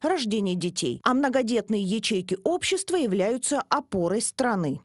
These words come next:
Своей же задачей Путин, очевидно, считает организацию массового убийства россиян на войне против Украины. Для беспокойства у Москвы есть серьезные причины.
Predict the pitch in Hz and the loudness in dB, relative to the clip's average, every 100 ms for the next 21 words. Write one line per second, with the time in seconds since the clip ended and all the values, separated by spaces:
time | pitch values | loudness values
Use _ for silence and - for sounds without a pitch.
0 | - 262 359 392 339 269 262 359 381 370 | -4 2 4 2 2 0 0 0 0 -2
1 | 370 320 302 269 240 - 247 311 285 254 | -2 -4 -2 -2 -2 -2 -2 0 0 0
2 | 262 - 247 - 349 - 277 247 254 254 | 0 -2 -2 -2 -2 -2 -2 -2 -2 0
3 | 277 269 262 247 240 226 247 202 220 - | -2 -2 -2 0 0 -2 -4 -2 -2 -2
4 | 277 208 220 180 - 165 170 - 240 370 | -2 -2 -2 -2 -2 -2 -2 -2 -2 -2
5 | 392 - 381 392 233 190 175 175 190 175 | -2 -4 -2 0 0 0 -2 -2 -2 -4
6 | 160 - - 170 147 143 - - 202 277 | -4 -8 -4 -2 0 -2 -4 -4 0 2
7 | 370 381 427 466 - 311 311 262 262 - | 2 2 0 0 0 0 0 0 -2 -2
8 | 320 320 240 - 262 226 220 233 208 196 | 0 0 -2 -2 -2 -2 0 -2 -2 -2
9 | 185 175 - 175 147 120 | -2 -4 -4 -2 -2 -4